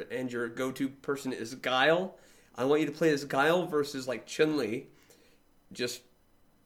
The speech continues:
as you normally would. And then for the second one, same fighters, Guile versus Chun-Li, same location, same everything, but do it, like, without a left sock. And let's just, for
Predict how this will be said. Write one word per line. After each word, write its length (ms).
as 220
you 80
normally 280
would. 320
And 180
then 420
for 120
the 100
second 340
one, 220
same 340
fighters, 420
Guile 380
versus 340
Chun-Li, 420
same 240
location, 420
same 260
everything, 520
but 140
do 120
it, 80
like, 180
without 260
a 40
left 240
sock. 460
And 120
let's 200
just, 420
for 280